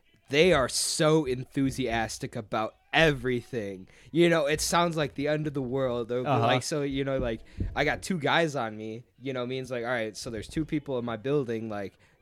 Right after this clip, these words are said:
you know, I can maybe handle this situation. But the way they say it is,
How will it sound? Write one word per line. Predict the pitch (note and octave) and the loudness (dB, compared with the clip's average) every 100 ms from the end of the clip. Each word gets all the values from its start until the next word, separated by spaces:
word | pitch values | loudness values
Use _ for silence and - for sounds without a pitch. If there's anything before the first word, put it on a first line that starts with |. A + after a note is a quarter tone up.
| _ | _
you | A#2+ | -6
know, | A#2+ - | -4 0
I | C3 | 0
can | C#3 D3 | 0 -2
maybe | C#3 C#3 B2 | 0 0 0
handle | A#2+ B2 B2 A#2 | -2 -4 -2 -2
this | G#2 | -4
situation. | - A2 B2 A2 G#2+ - F#2 - - - | -8 -8 -6 -6 -6 -10 -14 -16 -18 -10
But | D3+ | -2
the | D3 | 0
way | D#3 | 2
they | E3 | 2
say | F3 E3 | 0 -2
it | |
is, | C#3 | -4